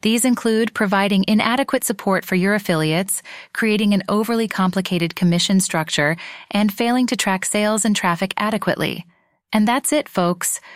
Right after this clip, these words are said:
We've explored the terrain of creating an affiliate program for your campground and offered tips to navigate it successfully.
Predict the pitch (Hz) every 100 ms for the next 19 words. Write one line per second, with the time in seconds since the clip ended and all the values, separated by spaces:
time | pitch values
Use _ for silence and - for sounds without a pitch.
0 | - - 240 254 - - 247 269 269 277
1 | 269 214 196 208 208 - 214 202 208 196
2 | 196 - 294 285 220 - 165 160 160 165
3 | 190 185 190 190 190 175 156 139 - -
4 | - - - 208 202 - 262 214 - 269
5 | - - 233 247 247 214 202 196 - 190
6 | - 202 - 165 151 175